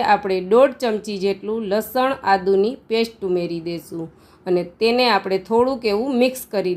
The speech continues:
લેશું. આપણે લસણ આદુને સાતળવાનું નથી. હવે આપણે તેમાં જે ભીંડા અને ટમેટાં સુધારેલા છે તેને તેમાં એડ કરી દેશું અને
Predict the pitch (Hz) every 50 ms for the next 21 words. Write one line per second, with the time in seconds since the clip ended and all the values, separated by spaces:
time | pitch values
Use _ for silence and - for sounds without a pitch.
0 | 175 180 180 175 180 - 196 202 214 214 - 202 190 180 180 175 175 185 185 190
1 | 220 214 208 - - 190 190 185 180 190 190 185 185 202 214 - - 208 190 185
2 | 190 202 196 196 185 175 170 175 202 240 262 262 247 262 - 190 170 160 - _
3 | _ _ - - - - - - 269 277 302 294 269 247 254 240 247 233 240 233
4 | 233 233 233 226 214 185 208 220 208 180 190 226 226 233 226 226 226 233 240 233
5 | - - _ _ - 202 196 185 185 - 214 214 220 214 208 214 208 208 202 226
6 | 208 165 214 208 202 202 196 190 190 196 196 - 262 254 233 190 - 202 196 190
7 | 196 196 196 190 175 180 190 226 302 302 - - - - 247 254 226 202 - -
8 | 180 160 170 165 160 170 170 165 - - 165 160 165 - - _ _ _ _ _
9 | _ _ _ _ _ _ _ - - _ _ _ _ - 175 170 175